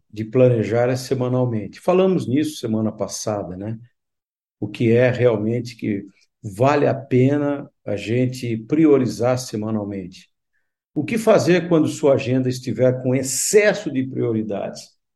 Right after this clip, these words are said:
Hoje é o nosso tema, para que a gente possa estar realmente pensando nisso. Bem,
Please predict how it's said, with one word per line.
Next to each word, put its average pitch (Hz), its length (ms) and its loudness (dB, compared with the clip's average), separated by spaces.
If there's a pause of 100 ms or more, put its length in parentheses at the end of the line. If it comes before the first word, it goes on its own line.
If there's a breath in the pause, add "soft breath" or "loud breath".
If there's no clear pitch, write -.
(240)
Hoje 151 420 6
é 196 80 4
o 196 80 0
nosso 175 400 -2
tema, 139 560 2 (480)
para 113 100 -4
que 123 120 -2
a 120 40 0
gente 113 380 -6
possa 113 720 0 (440)
estar 117 420 0
realmente 139 720 2
pensando 143 680 -2
nisso. 113 440 -2 (540)
Bem, 165 460 0